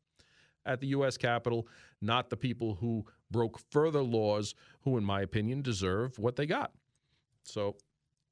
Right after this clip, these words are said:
hopefully that, uh, that solves your dilemma for you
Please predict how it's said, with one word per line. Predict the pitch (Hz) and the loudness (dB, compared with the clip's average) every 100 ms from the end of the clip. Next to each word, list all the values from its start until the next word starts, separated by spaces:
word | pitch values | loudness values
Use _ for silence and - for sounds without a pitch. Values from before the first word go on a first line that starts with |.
| _ _ _ _ _ _ _ _ _ - | _ _ _ _ _ _ _ _ _ -12
hopefully | - 117 - 101 92 | -6 -6 -6 -6 -4
that, | 87 85 | -4 -4
uh, | 85 80 - _ _ _ _ _ _ _ _ _ _ _ _ _ _ _ - 107 - | -6 -8 -10 _ _ _ _ _ _ _ _ _ _ _ _ _ _ _ -18 -12 -2
that | 107 90 _ _ _ _ _ - | -2 -2 _ _ _ _ _ -14
solves | - - 110 98 92 - | -10 -2 0 0 -2 -4
your | 95 | -4
dilemma | 85 90 87 87 82 | -4 -4 -4 -4 -6
for | - | -8
you | 85 82 | -8 -8